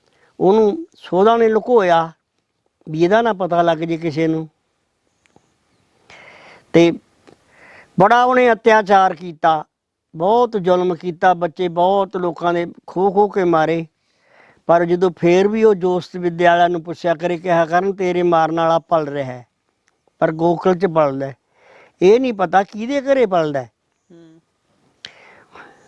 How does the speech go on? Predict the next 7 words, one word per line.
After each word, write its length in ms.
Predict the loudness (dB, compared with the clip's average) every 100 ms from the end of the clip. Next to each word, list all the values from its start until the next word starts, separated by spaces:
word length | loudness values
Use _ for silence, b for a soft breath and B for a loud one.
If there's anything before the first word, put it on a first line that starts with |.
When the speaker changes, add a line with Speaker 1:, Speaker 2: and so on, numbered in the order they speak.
| B _ _ _ _
Speaker 1:
ਭਾਈ 160 | -2
ਉਹਨੇ 320 | 0 2 0 0
ਬੜੇ 340 | 0 0 2
ਆਪਦੇ 440 | 2 0 2 2 0 -4 _ _ _ _ _ _ _ _ _ _ _ _ _ -20 _ _ _ _ 2
ਰਾਖਸ਼ 340 | 4 2 2
ਦੂਤ 400 | 2 4 2 0
ਭੇਜੇ 540 | 2 2 2 0 -2